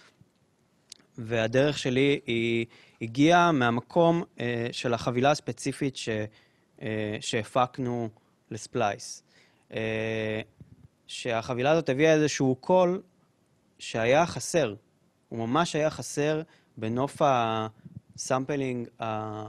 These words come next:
הבינלאומי, אה, בכל מה שקשור ללהביא את הצ-, את הצלילים וה-, והקולות של האזור הגיאוגרפי שלנו. אני בתור מפיק עצמאי שמתעסק בתחום, אבל גם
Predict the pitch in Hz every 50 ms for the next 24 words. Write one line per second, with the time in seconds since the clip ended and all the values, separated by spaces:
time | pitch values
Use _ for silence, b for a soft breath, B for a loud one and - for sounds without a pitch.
0 | - - - 113 110 113 117 113 123 127 135 127 117 110 113 120 127 143 170 180
1 | b b b b b b b b b - - 110 110 110 110 110 110 110 110 110
2 | 107 107 107 110 - - _ _ _ _ _ _ _ _ _ _ _ - 135 120
3 | 120 113 - _ _ _ - - 147 139 143 151 147 - 127 - 135 120 - -
4 | 135 131 135 135 127 123 120 117 113 110 107 110 123 127 127 123 - 113 - -
5 | - - 120 - - 113 107 107 107 - - - 120 110 113 113 123 127 131 131
6 | 120 120 113 113 110 110 107 104 110 110 107 110 - - 117 113 117 117 117 -
7 | - 110 107 107 110 117 110 110 110 107 110 104 110 110 117 113 - - 127 -
8 | 127 127 135 143 160 180 208 226 220 B B B B B B B - 123 127 139
9 | 147 135 135 - 147 127 123 120 - 139 123 - 123 - - - 113 113 123 147
10 | 160 - - 117 110 110 - - _ _ _ - 120 - - 110 - 147 127 123
11 | 113 - - - 147 151 147 117 110 107 104 117 117 120 117